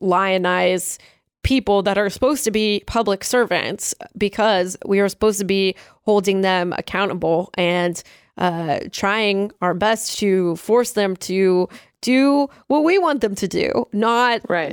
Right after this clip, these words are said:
Speaker 1: turning them into celebrities that we stan, even though it's, like, fun to stan people as a joke. Like, this, the culture of stanning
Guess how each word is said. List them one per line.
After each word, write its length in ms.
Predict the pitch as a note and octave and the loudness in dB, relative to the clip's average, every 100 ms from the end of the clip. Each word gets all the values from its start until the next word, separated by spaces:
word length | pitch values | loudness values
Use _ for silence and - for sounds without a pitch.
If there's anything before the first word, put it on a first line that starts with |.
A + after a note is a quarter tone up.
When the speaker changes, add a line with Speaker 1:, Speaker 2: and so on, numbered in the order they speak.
| G#3 | -6
Speaker 1:
turning 320 | - B3 A#3 A3 | -2 0 0 0
them 180 | G#3+ | 0
into 420 | A3 A3 - A3 G#3 | 0 0 0 0 2
celebrities 680 | - A3 A3+ A3+ G3+ F#3+ | 2 2 2 2 2 0
that 140 | F#3+ F3 | 0 0
we 100 | G3 | 0
stan, 560 | - - A#3+ F#3 C#3+ | 0 0 0 0 -2
even 220 | D#3+ A3+ B3 | 0 0 2
though 80 | |
it's, 120 | A#3 A3+ | 2 0
like, 140 | A3 | -4
fun 240 | - F#3+ A3+ | -2 -2 0
to 100 | A3 | -2
stan 320 | - F#3 G3+ | 0 0 0
people 280 | A#3 A3+ A3 | 0 2 2
as 120 | F#3 | 0
a 60 | |
joke. 440 | D#3+ E3+ F3+ B3 - - - - | -4 0 0 0 -4 -16 -16 -4
Like, 200 | G#3 G3 | -4 0
this, 260 | A3+ G#3+ - | -2 -2 -10
the 200 | G#3 G3+ | -6 -6
culture 500 | - C4+ E4 - A#3+ | 0 0 0 0 2
of 240 | E3+ F#3 | 2 0
stanning 800 | - - G3+ A#3 G#3 F3 E3+ F#3+ | -2 -2 0 2 2 0 -2 -6